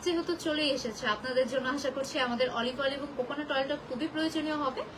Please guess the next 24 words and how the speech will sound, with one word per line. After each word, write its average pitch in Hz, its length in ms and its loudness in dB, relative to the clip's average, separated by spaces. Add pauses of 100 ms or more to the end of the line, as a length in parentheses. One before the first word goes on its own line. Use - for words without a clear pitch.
(460)
সবগুলোই 294 520 4
হচ্ছে 285 240 2
আমাদের 269 260 2
কোল্ড 247 260 8
প্রেসড 285 320 4
এবং 262 100 2 (160)
এক্সট্রা - 320 2
ভার্জিন 302 280 2 (100)
অর্গানিক। 196 380 -2 (640)
তাছাড়া 254 480 2
আমাদের 254 300 2
কাছে 254 220 2 (140)
আপনারা 233 300 0 (100)
পেয়ে 254 260 4
যাবেন 240 300 2 (120)
বিভিন্ন 240 240 -2 (100)
ধরনের 240 320 2 (120)
অর্গানিক 233 340 0 (180)
ওটস, 302 240 0 (1700)
আহ, 208 180 0 (100)
তাছাড়া 240 440 2
রয়েছে 226 280 2 (200)
কোকোনাটের 311 580 4
বিভিন্ন, 311 280 0